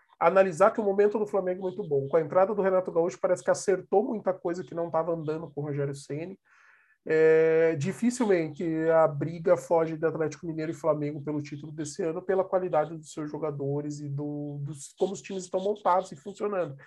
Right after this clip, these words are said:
O Atlético Mineiro e o Flamengo têm jogado muito bem, são duas equipes que têm jogado. O Flamengo oscila dentro dos jogos, o Atlético Mineiro é mais seguro, só que o Flamengo é mais cham-, é, aquela comparação que o Laor fazia entre o Ganso e o Neymar,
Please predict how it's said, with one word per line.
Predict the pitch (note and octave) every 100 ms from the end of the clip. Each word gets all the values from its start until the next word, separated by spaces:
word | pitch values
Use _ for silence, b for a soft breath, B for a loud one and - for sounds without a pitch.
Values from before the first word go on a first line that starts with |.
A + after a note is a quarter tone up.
| B B
O | B2+
Atlético | D3 D#3 E3+
Mineiro | E3 D#3+ E3+
e | G#3
o |
Flamengo | F#3+ E3+ E3+
têm | - E3+ F#3
jogado | E3+ E3 E3
muito | D#3+ D3
bem, | C#3+ A#2+ B2
são | - C#3
duas | C#3 D3
equipes | D3 C#3
que | -
têm | C#3+
jogado. | E3 D#3+ G#2+ - B B B
O | C#3
Flamengo | F#3+ F#3 F#3+ G#3
oscila | G3+ - G#3 G3+
dentro | F#3 F3+
dos | F3 F#3+
jogos, | F#3+ F3+ F#3+ G#3+
o |
Atlético | F#3+ F3+ F3
Mineiro | F#3 F#3
é | G3
mais | F#3 F#3
seguro, | - E3+ E3 F#3
só | G3+ F#3
que | F#3+
o |
Flamengo | - F#3 F3 F#3
é |
mais | F3+ F3 F3 F#3+ - _ B B B B B _
cham-, | - - G#3 F#3+ F#3+ -
é, | F3+ -
aquela | F3+ - G#3+
comparação | B3+ A#3+ A#3 G#3 G3+ - G3
que | G3+ G#3
o |
Laor | F3+ E3+ F3 F#3+
fazia | F#3 D#3+ D#3+ F3
entre | E3+ E3+
o | E3 D#3+
Ganso | D3+ D#3+ F3 E3+
e | E3+
o |
Neymar, | E3+ E3 D3+ D#3 F#3+